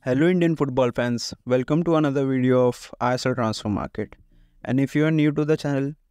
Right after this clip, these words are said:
please make sure that you subscribe the channel and press on the bell icon। And also you can watch the video with English subtitles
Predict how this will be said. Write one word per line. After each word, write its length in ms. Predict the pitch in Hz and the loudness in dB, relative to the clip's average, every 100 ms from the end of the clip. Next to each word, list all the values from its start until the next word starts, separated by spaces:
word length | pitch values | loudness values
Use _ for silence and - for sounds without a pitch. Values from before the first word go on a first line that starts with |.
| - | -6
please 280 | 135 147 156 | 0 0 2
make 200 | 139 131 | 0 0
sure 240 | - 120 | 0 0
that 240 | 113 123 120 | 2 0 0
you 80 | 135 | -4
subscribe 480 | 131 - 123 120 | -4 -4 -2 0
the 80 | 117 | 0
channel 400 | 117 110 110 120 - | -2 -2 -2 -2 -6
and 160 | - 123 | -2 0
press 240 | 123 123 | 2 2
on 140 | 131 127 | 0 0
the 60 | |
bell 240 | 127 107 98 | 0 0 0
icon। 320 | 92 - 101 - _ _ _ - | -2 -4 -8 -10 _ _ _ -6
And 140 | - | -2
also 260 | 143 147 180 | 0 0 0
you 140 | 170 | 0
can 220 | 151 156 143 | 0 0 2
watch 240 | 143 147 | 0 0
the 100 | 143 | -2
video 260 | 139 135 139 | 0 0 0
with 160 | 135 - - | -2 -8 -6
English 320 | 127 127 131 | 0 0 0
subtitles 720 | - 117 - 113 - 113 - | -2 -4 -2 -4 -2 -4 -4